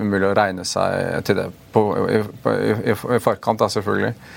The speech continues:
Eh, men da har jeg sittet i en posisjon hvor jeg har rådgitt investorene, eh, hvor da etter hvert investorene har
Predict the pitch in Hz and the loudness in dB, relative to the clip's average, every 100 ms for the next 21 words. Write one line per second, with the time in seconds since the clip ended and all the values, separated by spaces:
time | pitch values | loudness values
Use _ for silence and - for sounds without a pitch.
0 | - - - - 127 131 143 147 143 - | -18 -18 -18 -2 0 2 2 2 -2 2
1 | 127 131 135 123 123 127 117 117 - 117 | 4 6 6 4 2 4 4 4 2 -4
2 | 113 107 95 107 107 107 101 101 98 101 | -2 -2 -2 -2 -2 0 0 2 2 2
3 | 101 98 95 90 98 113 104 - 110 107 | 4 2 0 -2 -2 -2 -2 -2 -2 0
4 | 160 226 - 151 127 127 123 123 117 113 | 0 -2 -6 -2 0 0 2 2 4 4
5 | 117 117 120 117 110 - 110 104 - 107 | 0 -4 -2 2 2 0 -4 -4 -2 0
6 | 104 110 110 | 2 2 0